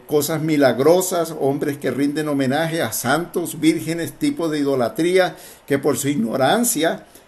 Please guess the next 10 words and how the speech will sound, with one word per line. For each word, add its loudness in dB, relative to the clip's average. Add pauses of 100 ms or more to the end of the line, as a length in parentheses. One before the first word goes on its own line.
(140)
creen 4
que 0
pueden -2
ser -2
agradables 0 (140)
a -2
Dios 2 (480)
y 2
le 4
ofrecen 0